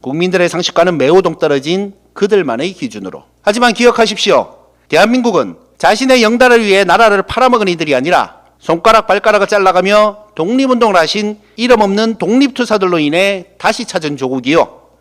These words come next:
기재부 장관이 환율 상승에 베팅하는 미 국채에 투자할 때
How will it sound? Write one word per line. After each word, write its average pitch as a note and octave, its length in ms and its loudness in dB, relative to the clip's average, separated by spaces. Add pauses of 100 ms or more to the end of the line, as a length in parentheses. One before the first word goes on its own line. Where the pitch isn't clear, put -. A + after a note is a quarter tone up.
(440)
기재부 A#3+ 340 -2
장관이 A#3 400 2
환율 C4 360 2
상승에 A3+ 360 -4
베팅하는 F#3+ 560 -2
미 G3 160 -2
국채에 G#3+ 380 0
투자할 G3+ 320 0
때 C3 380 -2